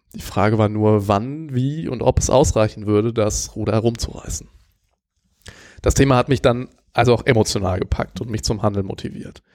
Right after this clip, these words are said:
Seitdem stelle ich mir immer wieder die eine Frage: Warum erst jetzt? Die Fakten liegen seit wirklich mehr als dreißig Jahren auf dem Tisch. Und ich bin mir absolut sicher, das geht genau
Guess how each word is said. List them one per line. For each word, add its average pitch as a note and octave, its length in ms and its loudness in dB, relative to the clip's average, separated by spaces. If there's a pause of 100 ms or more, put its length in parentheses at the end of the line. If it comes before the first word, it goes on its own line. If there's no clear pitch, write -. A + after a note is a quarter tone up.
(440)
Seitdem A#2 360 2
stelle A#2 200 2
ich A2 100 -2
mir A#2 80 0
immer A2+ 200 2
wieder A2+ 200 0
die A2+ 320 -2
eine G#2+ 260 -4
Frage: A2+ 460 -2 (680)
Warum G2+ 300 -8
erst B2 220 2
jetzt? - 420 -2 (380)
Die A2+ 60 -8
Fakten - 440 -6
liegen B2+ 360 -6 (580)
seit B2+ 180 0 (520)
wirklich B2 260 -4
mehr A#2+ 220 4
als C3 160 4
dreißig A#2 420 0
Jahren G2+ 180 -4
auf G#2+ 120 -12
dem A#2+ 100 -10
Tisch. - 400 -14 (240)
Und G2+ 440 -10 (520)
ich B2+ 100 0
bin A#2+ 140 4
mir A2+ 240 2 (380)
absolut G#2+ 600 0
sicher, - 540 -4
das - 160 0
geht - 240 -8
genau A2 500 4